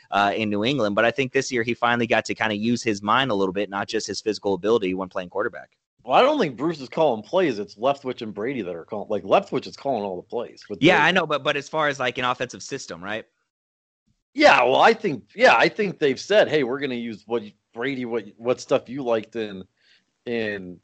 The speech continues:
Speaker 2: New England, and we're gonna use some of what we're doing down here and try and intertwine." And I think that's why they got off to, what, a seven and five start?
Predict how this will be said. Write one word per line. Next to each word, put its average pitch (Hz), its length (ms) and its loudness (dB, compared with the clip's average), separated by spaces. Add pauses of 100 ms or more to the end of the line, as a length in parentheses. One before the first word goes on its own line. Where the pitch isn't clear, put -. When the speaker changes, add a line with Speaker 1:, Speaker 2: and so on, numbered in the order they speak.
(200)
Speaker 2:
New 120 220 -2
England, 117 460 -2 (420)
and 110 180 -2
we're 131 140 0
gonna 127 160 2
use 123 200 -6
some 123 160 -4
of 113 100 0
what 110 140 0
we're 131 140 -4
doing 123 240 0
down 107 220 0
here 131 180 -2
and 104 100 -6
try 120 160 -2
and 104 80 -6
intertwine." 117 440 -2
And 131 100 0
I 127 80 0
think 131 180 -10
that's 127 180 -4
why 127 100 2
they 120 120 0
got 120 200 2
off 127 160 0
to, - 80 -6
what, 127 160 0
a 123 40 -8
seven 113 280 -4
and 104 120 -10
five 113 260 -2
start? 143 420 -4